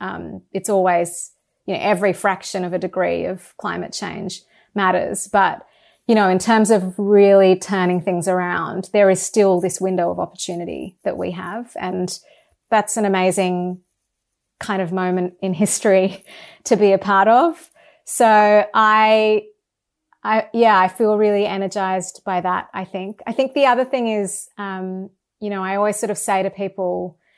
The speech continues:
that the most surefire way to generate hope is to actually take action and to do it with other people.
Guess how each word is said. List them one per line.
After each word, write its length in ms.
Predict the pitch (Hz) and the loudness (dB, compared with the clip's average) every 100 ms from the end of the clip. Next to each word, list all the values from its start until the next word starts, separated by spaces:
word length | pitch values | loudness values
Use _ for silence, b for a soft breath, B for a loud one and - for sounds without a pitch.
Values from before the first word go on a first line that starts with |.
| _ _ _ | _ _ _
that 220 | 220 - _ _ _ _ | -2 -2 _ _ _ _
the 140 | - 202 _ _ | -8 -8 _ _
most 420 | 226 240 233 - | 0 2 2 -2
surefire 760 | - - 269 233 226 220 208 190 | -12 -4 2 2 4 2 2 2
way 180 | 185 185 | 2 0
to 120 | 180 | -2
generate 540 | 180 190 180 180 180 | -4 -4 -4 -6 -8
hope 320 | 175 185 180 | -6 -8 -8
is 140 | 180 - | -12 -8
to 100 | 196 | -6
actually 480 | 185 - - 175 165 | -6 -8 -6 -6 -6
take 320 | - 175 170 | -8 -8 -6
action 460 | 175 - - 180 | -8 -8 -12 -12
and 120 | 175 180 | -10 -10
to 60 | |
do 220 | 180 180 175 | -8 -6 -6
it 80 | |
with 140 | - 175 | -6 -8
other 160 | 180 | -8
people. 600 | - - - - 156 208 | -8 -10 -12 -12 -12 -12